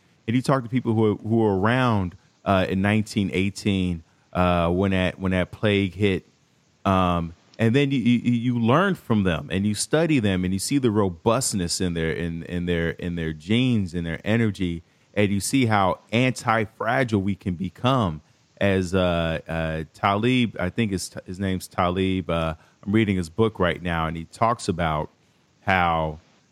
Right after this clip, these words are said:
there are things in life that become stronger under duress. There are things that become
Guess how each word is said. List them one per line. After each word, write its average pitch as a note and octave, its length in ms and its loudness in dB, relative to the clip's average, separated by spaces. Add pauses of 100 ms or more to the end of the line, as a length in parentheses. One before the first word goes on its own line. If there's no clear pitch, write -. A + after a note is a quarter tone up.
(120)
there A2+ 260 4
are F#2+ 520 2 (280)
things D3+ 420 2
in A2+ 180 0
life G#2 480 2
that F#2 180 0
become G#2 420 -2
stronger F#2+ 920 0 (400)
under G#2+ 280 2
duress. F#2 680 0
There G2 180 2
are F#2 40 2
things A#2+ 520 0
that G2+ 220 0
become G2+ 640 -2